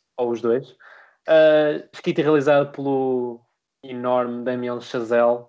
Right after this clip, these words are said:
Eh, de facto, temos aqui uma história que eu acho que do início ao fim é absolutamente perfeita. Eh, sei que me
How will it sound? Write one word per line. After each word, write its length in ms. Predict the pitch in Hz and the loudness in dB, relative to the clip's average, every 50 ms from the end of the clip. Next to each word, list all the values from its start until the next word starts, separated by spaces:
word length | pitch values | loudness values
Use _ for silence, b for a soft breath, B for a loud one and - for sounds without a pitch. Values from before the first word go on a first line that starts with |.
| _ _ _ _ _ _ 131 | _ _ _ _ _ _ -6
Eh, 760 | 127 123 127 123 120 123 123 123 123 120 123 120 120 123 127 123 117 123 _ _ _ _ _ b b b b b b b b b b b b b b _ _ _ | -4 -2 -2 -4 -4 -6 -6 -6 -6 -4 -4 -6 -6 -6 -8 -12 -16 -20 _ _ _ _ _ b b b b b b b b b b b b b b _ _ _
de 60 | - | -6
facto, 260 | - 156 143 135 - | -4 -2 -2 -2 -4
temos 240 | - - 135 131 117 | -6 -6 -6 -4 -4
aqui 180 | - - - 131 | -6 -6 -6 -6
uma 160 | 127 123 123 | -6 -6 -6
história 560 | 117 - - - - 120 120 120 117 117 117 | -8 -10 -8 -4 0 2 2 2 0 -2 -4
que 140 | 117 - 127 | -6 -4 -4
eu 80 | 120 120 | -2 0
acho 240 | 120 117 - - | 0 -2 -4 -6
que 80 | - - | -16 -14
do 100 | 131 123 | -14 -12
início 380 | 123 120 123 120 120 - 127 120 | -10 -8 -10 -10 -8 -6 -6 -6
ao 60 | 117 | -6
fim 220 | - 120 120 117 | -8 -12 -12 -8
é 220 | 113 117 110 107 110 | -6 -6 -6 -6 -8
absolutamente 540 | 104 - - 123 117 123 117 120 117 113 | -10 -12 -12 -10 -8 -6 -4 -4 -4 -6
perfeita. 760 | - _ - - - - - 117 113 117 117 117 - 113 110 - - | -8 _ -20 -20 -16 -6 -2 0 0 0 0 -4 -8 -10 -10 -10 -6
Eh, 480 | 127 120 117 117 113 113 113 113 110 - _ | -4 -2 0 0 2 0 0 -2 -6 -8 _
sei 180 | _ - 117 | _ -10 -10
que 80 | 104 117 | -8 -8
me 180 | 117 113 123 | -8 -8 -8